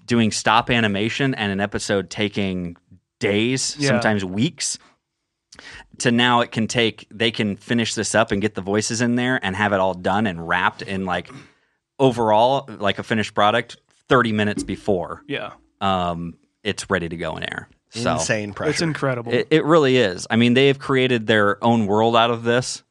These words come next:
Speaker 1: and the amount of stuff that has come off of this is also just incredible. You get to see in their studio,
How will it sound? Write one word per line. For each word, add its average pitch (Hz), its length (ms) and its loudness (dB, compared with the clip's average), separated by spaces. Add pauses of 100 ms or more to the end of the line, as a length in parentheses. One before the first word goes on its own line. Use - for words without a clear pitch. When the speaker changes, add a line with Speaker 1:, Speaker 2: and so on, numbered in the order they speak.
(120)
Speaker 1:
and 104 440 0
the 113 160 2
amount 113 220 2
of - 60 -10
stuff - 380 -2
that 127 120 0
has 123 120 -2
come 123 200 0
off 123 180 2
of 123 120 -4
this 131 240 -2
is 92 120 -4
also 107 460 -2 (320)
just - 220 -4
incredible. 107 520 0
You 104 140 0
get 113 140 -2
to 120 60 -8
see 117 200 0
in 113 100 2
their 110 160 2
studio, 110 640 2